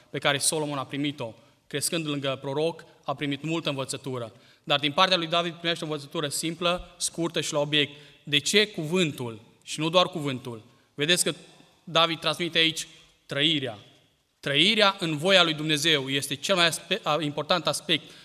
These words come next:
din viața lui David, din viața mea și din viața ta. Cunoștința de cuvântul lui Dumnezeu este plin pământul azi, predici,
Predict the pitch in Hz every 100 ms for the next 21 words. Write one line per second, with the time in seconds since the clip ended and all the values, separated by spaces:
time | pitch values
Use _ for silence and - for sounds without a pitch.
0 | _ 151 139 160 180 202 180 156 160 175
1 | 185 - - _ 147 147 175 180 160 151
2 | 156 165 - 151 143 160 151 147 156 135
3 | 104 - _ _ _ 175 170 170 233 233
4 | 196 190 208 214 196 170 165 160 180 160
5 | 170 147 185 175 165 170 160 147 143 127
6 | - 170 185 185 - -